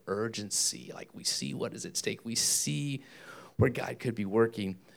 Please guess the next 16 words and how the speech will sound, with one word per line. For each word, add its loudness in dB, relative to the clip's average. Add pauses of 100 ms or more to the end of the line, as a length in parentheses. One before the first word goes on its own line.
(100)
but -8
how -2
do -2
we 0
do -4
it -2
in -4
a -6
way -8
that's -8
just -4
natural -2 (220)
and, -8
and -6
is -2
not -2